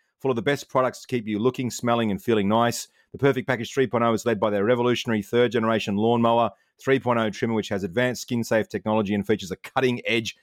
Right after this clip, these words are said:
ceramic blade to reduce grooming accidents. You don't want those, do you? The Perfect Package three point oh will also come with a pair of Manscaped boxers that'll keep your junk feeling fresh all day. It's time to upgrade those overused pair of boxers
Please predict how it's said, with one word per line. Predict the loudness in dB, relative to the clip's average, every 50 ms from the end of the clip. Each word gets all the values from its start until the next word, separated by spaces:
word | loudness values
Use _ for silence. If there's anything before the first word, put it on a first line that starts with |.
| _ -12
ceramic | -8 -4 -2 0 0 0 0 -2 0
blade | 2 2 4 4 4 4 2 2 -2 -4 -4
to | -2 -2 0
reduce | 0 0 0 0 0 2 0 0 0 -2 -4
grooming | -4 -2 0 0 0 0 0 0
accidents. | 0 0 -2 -2 -4 -4 -4 -6 -6
You | -4 -4
don't | -2 -2
want | -4 -4 -2
those, | 0 0 0 0 0
do | 0 0 0
you? | 0 0 -2 -4 _ _ _ _ _ _ _ -6
The | -4 0
Perfect | 2 2 2 2 0 -4 -6 _ -8
Package | -4 -4 -2 -2 -4 -8 -6
three | -4 -2 0
point | 0 2 2 2
oh | 2 4
will | 2
also | 2 0 0
come | -2 -2 -2 -2
with | -2 -4
a |
pair | -2 0 2 4 4 4
of | 2 2
Manscaped | 0 2 2 2 0 0 0 0 0 0 0 0
boxers | 0 0 0 -2 -6 -4
that'll | -2 -4 -2
keep | -2 -4 -6 -6 -8 -8
your | -2 2 4 4 4 4 2
junk | 2 0 0 0 -2 -4 -12 -12
feeling | -6 -4 -2 -2 -2 -4
fresh | -2 0 2 2 2 0
all | -2 0 0 0 2
day. | 4 4 4 4 2
It's | 0 -2
time | -2 0 0 0 0
to | 0
upgrade | -2 -2 0 0 0 0 2 0
those | 0 0 0 2
overused | 2 2 2 2 2 0 0 -2 -2
pair | 0 0 0
of | 0 0
boxers | 0 -2 -2 -2 -6 -6 -8 -8